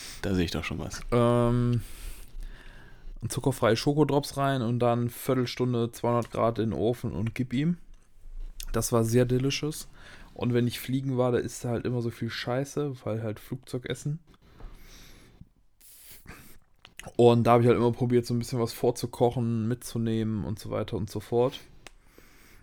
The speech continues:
Speaker 2: Damit halt nicht immer das Gleiche ist. Und, äh,
Speaker 1: Mhm.
Speaker 2: ich hab probiert, re-,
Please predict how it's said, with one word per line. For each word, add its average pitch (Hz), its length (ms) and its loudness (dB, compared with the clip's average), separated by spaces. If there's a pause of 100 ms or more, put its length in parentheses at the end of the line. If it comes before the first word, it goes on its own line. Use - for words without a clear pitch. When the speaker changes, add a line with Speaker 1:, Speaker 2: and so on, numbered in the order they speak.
(220)
Speaker 2:
Damit 110 300 -2
halt 110 140 -2
nicht 110 140 -4
immer 107 160 -2
das 107 160 -8
Gleiche 117 340 -2
ist. - 360 -6 (1040)
Und, 117 600 0
äh, 107 380 0
Speaker 1:
Mhm. 143 100 4 (720)
Speaker 2:
ich - 80 -2
hab 123 80 2
probiert, 120 460 4
re-, - 120 -4